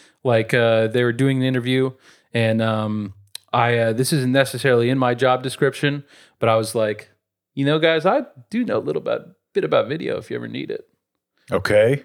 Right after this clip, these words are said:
Speaker 1: And so they, uh, they had me helping out with a video thing. And, um,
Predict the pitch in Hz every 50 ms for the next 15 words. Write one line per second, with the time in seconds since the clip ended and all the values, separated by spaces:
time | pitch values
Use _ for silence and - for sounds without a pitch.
0 | _ - - 120 113 - - 120 113 113 113 110 110 113 110 113 117 113 127 127
1 | 120 120 107 131 131 131 131 135 131 127 120 117 113 113 120 131 131 131 127 127
2 | 123 - - 127 123 127 123 120 - _ _ - - - - - _ _ _ _
3 | 135 135 131 131 127 131 131 127 127 123 123 120 117 113 110 107 98